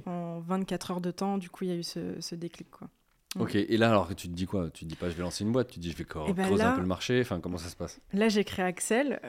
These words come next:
Speaker 1: euh,
Speaker 2: <laughs>
Speaker 1: qui, du coup, est mon associé et, et mon conjoint dans la vie, euh,
Speaker 2: Et
Speaker 1: et
Speaker 2: on en
Speaker 1: je lui
Speaker 2: parlera
Speaker 1: dis,
Speaker 2: de ça.
Speaker 1: <laughs> ouais, et je lui dis, euh, « Les collants ».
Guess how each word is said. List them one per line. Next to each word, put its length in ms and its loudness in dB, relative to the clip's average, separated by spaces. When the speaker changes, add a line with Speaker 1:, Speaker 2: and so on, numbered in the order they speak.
Speaker 1:
euh, 340 -2
Speaker 2:
<laughs> 260 -4
Speaker 1:
qui, 40 -4
du 80 -6
coup, 200 8
est 280 6
mon 200 6
associé 720 4
et, 60 0
et 40 0
mon 200 -2
conjoint 300 -2
dans 80 -2
la 140 0
vie, 300 2
euh, 360 2
Speaker 2:
Et 80 2
Speaker 1:
et 40 8
Speaker 2:
on 40 10
en 40 10
Speaker 1:
je 60 8
lui 60 4
Speaker 2:
parlera 240 6
Speaker 1:
dis, 80 8
Speaker 2:
de 40 6
ça. 160 -4
Speaker 1:
<laughs> 300 4
ouais, 140 2
et 100 0
je 120 -2
lui 100 0
dis, 200 2
euh, « 220 8
Les 160 6
collants ». 360 8